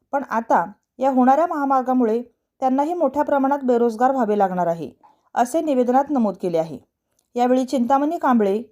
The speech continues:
विष्णू कुंभार, जयसिंग मुसळे, तानाजी पाटील, शिलवंत बेडकर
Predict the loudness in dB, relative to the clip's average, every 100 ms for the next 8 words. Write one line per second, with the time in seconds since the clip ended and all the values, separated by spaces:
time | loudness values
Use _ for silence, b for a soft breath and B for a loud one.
0 | _ -8 -6 -6 -2 0 2 2 0 _
1 | _ _ 0 0 0 -4 -2 0 0 0
2 | -2 -10 _ _ _ -2 0 0 2 0
3 | 0 -6 -6 -14 _ -8 -4 -2 -2 -2
4 | -2 -2 0 0